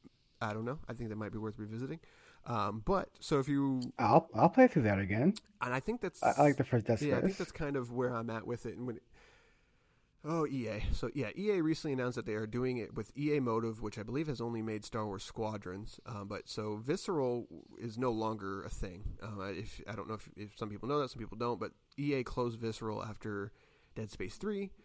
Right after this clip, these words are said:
Speaker 1: Um, it's, that is a very long tale of, of, uh, the quality of Dead Space three was a, it was a well-made video game, but it was not the video game that Dead Space fans wanted.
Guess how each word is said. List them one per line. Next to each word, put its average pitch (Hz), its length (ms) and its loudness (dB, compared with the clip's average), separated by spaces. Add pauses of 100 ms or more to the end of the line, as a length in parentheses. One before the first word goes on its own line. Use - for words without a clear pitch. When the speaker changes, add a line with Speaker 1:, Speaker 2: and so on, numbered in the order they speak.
(300)
Speaker 1:
Um, 98 420 -4 (400)
it's, - 440 -10
that 104 140 -4
is 104 120 -6
a 101 60 -4
very 104 580 -4
long 107 440 -4
tale 113 420 -2
of, 101 200 -8
of, 98 540 -8 (340)
uh, - 60 -18 (260)
the 117 120 -4
quality 147 420 6
of 135 80 -2
Dead 135 180 -2
Space 135 260 -2
three 135 120 -6
was 107 180 -4
a, 98 60 -6 (160)
it 110 60 -4
was 104 140 -6
a 95 60 -6
well-made 110 640 0
video 135 220 0
game, 151 240 -2
but 135 100 -2
it - 80 -8
was 101 160 -10
not 107 360 -6
the 107 80 -8
video 107 200 -4
game 110 280 -4
that 101 180 -8
Dead 107 160 -6
Space 104 260 0
fans 98 300 -8
wanted. 139 500 -4